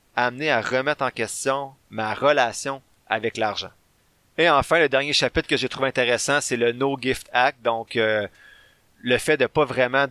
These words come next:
donner de cadeaux à Noël ou à la fête, donc, euh, être ouvert à acheter des cadeaux usagés, à offrir des activités, mais surtout à pouvoir offrir des placements également.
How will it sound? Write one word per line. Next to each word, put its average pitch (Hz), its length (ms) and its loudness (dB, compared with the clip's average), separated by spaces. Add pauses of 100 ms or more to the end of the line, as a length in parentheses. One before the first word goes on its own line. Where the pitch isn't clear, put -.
donner 135 260 2
de - 40 -12
cadeaux 131 380 2
à 123 100 2
Noël 123 440 2
ou 120 120 0
à 120 60 4
la 117 160 2
fête, 123 420 2
donc, 113 360 -4
euh, 110 320 2
être 131 240 0
ouvert 135 500 4
à 120 80 4
acheter 120 300 -2
des 123 120 -6
cadeaux 123 340 -2
usagés, 123 580 0 (340)
à 117 160 4
offrir 120 300 -2
des 117 180 -2
activités, 127 640 -4 (380)
mais 120 140 -2
surtout - 320 -2
à 151 60 2
pouvoir 127 260 0
offrir 131 300 -2
des 135 100 0
placements 120 460 -2
également. 107 440 -4